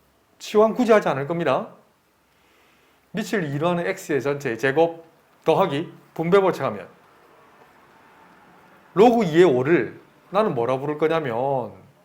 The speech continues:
로그 이의 X의 개수라는 표현을 쓸 거예요. 괜찮나? 빼기 사는 영. 요걸 한다면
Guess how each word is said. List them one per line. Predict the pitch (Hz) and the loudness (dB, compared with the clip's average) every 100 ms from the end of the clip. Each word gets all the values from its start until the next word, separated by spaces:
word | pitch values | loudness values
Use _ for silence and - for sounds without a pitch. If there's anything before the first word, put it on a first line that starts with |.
| _ _ _ _ _ _ | _ _ _ _ _ _
로그 | 156 220 202 | 0 2 2
이의 | 131 147 208 | -2 -2 -2
X의 | 202 - 143 - | -6 -6 -6 -4
개수라는 | 131 123 - 226 254 208 | -6 -6 -2 0 0 -2
표현을 | 160 131 | -6 -6
쓸 | 113 123 110 | -8 -12 -12
거예요. | - 113 95 90 - _ _ _ _ _ _ | -10 -12 -12 -16 -20 _ _ _ _ _ _
괜찮나? | - 135 147 139 139 - - _ _ _ _ _ _ _ - | -12 -6 -4 -4 -8 -12 -20 _ _ _ _ _ _ _ 2
빼기 | 220 214 233 | 2 2 -6
사는 | - 139 143 135 127 120 113 160 196 208 208 202 131 | -2 0 2 2 0 -2 -4 -2 -2 -4 -6 -8 -2
영. | 139 147 - _ _ _ _ _ _ _ _ _ _ _ _ _ _ - | -2 -2 -16 _ _ _ _ _ _ _ _ _ _ _ _ _ _ 0
요걸 | 233 247 277 214 | 2 2 2 2
한다면 | 156 156 147 101 | 2 0 0 -4